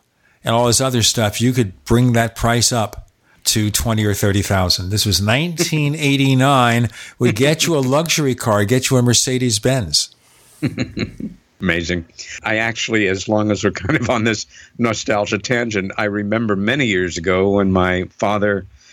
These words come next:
Speaker 2: who was a small independent businessman, came home from work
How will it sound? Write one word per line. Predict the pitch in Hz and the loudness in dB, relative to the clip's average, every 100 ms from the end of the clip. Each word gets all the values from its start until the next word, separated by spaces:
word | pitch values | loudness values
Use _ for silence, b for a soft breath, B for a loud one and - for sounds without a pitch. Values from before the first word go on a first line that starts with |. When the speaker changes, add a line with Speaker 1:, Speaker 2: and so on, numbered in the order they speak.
| 107 | -2
Speaker 2:
who | 101 | 2
was | 90 87 82 - | 4 2 0 -2
a | - 87 - 95 - - - | -2 -4 -4 -10 -12 -20 -20
small | - - - 104 98 98 101 104 | -6 -2 -2 0 0 0 0 0
independent | 107 98 95 110 92 82 | -2 -2 -2 -2 -2 -2
businessman, | 110 117 110 - 92 82 82 - B B B - | -2 0 -2 -2 -2 -2 -6 -14 B B B -6
came | 123 123 | -4 -4
home | 113 120 113 | -4 -4 -4
from | 113 107 | -4 0
work | 98 85 - | 0 0 -4